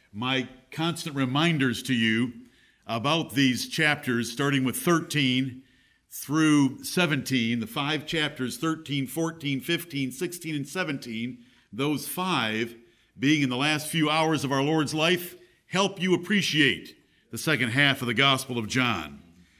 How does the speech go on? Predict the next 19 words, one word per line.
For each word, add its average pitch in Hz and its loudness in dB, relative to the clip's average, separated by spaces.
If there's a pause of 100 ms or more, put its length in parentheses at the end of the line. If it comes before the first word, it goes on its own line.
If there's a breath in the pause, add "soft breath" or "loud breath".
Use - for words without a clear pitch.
(200 soft breath)
And 113 -2
then 143 0 (200 loud breath)
chapter 160 -2
eighteen, 151 2 (320 soft breath)
we 123 -2
find 147 2
him 135 2
being 139 4
arrested 143 0
in 113 -4
the 127 0
Garden 139 2
of 110 -2
Gethsemane, 127 0 (220 loud breath)
and 156 -2
we 147 2
have 175 2
enough 165 2
hints 131 0